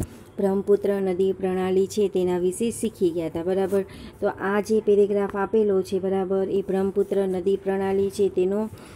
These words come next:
અધૂરો જ પેરેગ્રાફ છે, એટલે આગળનું જરાક રિપીટ કરી લઈ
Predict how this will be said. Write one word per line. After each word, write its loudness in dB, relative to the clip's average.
અધૂરો 6
જ 0
પેરેગ્રાફ 2
છે, -4
એટલે 0
આગળનું 2
જરાક 0
રિપીટ 2
કરી 2
લઈ 4